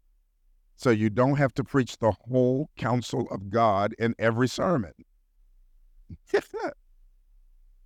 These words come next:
You can take pieces and do deeper work rather than wider work, right? And then the final thing I would say with regard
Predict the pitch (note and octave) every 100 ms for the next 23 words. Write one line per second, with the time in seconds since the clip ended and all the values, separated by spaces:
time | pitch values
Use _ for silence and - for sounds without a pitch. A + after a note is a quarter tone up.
0 | _ - _ _ - G2 G#2 B2+ A#2 -
1 | C3+ - C2+ - - - _ _ _ _
2 | _ G#2+ G#2 F#2 A2+ G2 D2 D#2 C#3+ E3+
3 | B2 F#2+ F2+ E2 D2 _ E2+ F#2+ F#2 F2
4 | D#2+ D#2+ D#2+ D2+ C2 G1+ G1+ _ _ _
5 | _ _ _ _ _ _ - _ D#2+ E2
6 | - _ _ _ - _ _ _ - -
7 | _ - _ _ _ _ _ _ - _
8 | _ - G#2+ G2 E2+ A#2 A2+ A#2+ G#2+ F#2+
9 | F#2 - A2+ F#2+ F2 F#2 F2+ E2+ F#2+ E2